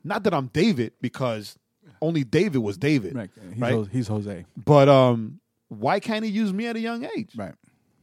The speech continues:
Speaker 1: Right? I mean, wh-, what is, what does that even mean? Like, show me in scripture.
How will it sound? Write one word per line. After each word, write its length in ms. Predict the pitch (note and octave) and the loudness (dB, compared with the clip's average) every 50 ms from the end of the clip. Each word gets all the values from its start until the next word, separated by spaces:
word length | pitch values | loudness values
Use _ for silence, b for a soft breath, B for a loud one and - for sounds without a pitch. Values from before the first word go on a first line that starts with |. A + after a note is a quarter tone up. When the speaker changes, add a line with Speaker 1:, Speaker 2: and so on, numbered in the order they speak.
| _ _ _ | _ _ _
Speaker 1:
Right? 160 | - F#3 G3 - | -14 -14 -12 -10
I 80 | - G#3+ | -12 -10
mean, 140 | A3 G#3 F#3 | -10 -10 -12
wh-, 200 | C#3+ C#3 - - | -12 -14 -12 -6
what 180 | E3 F#3+ A#3+ | -2 -2 0
is, 160 | C4 A3+ F#3+ | 0 -2 -4
what 120 | - F3 A#3 | -2 -2 -2
does 100 | C4 A#3+ | 0 0
that 100 | B3 A#3+ | -2 -2
even 220 | A#3 G3+ G#3 F3+ | -2 -2 -4 -4
mean? 240 | F#3+ C4 E4 C#4 C3 | -4 -6 -4 -4 -4
Like, 120 | A2+ A2 - | -6 -8 -10
show 200 | - - - B3 | -10 -6 -6 -6
me 140 | C4+ D4 C4 | -6 -6 -12
in 80 | F#3 | -12
scripture. 440 | - - - - E3 - - G2 - | -14 -14 -14 -14 -14 -14 -16 -20 -20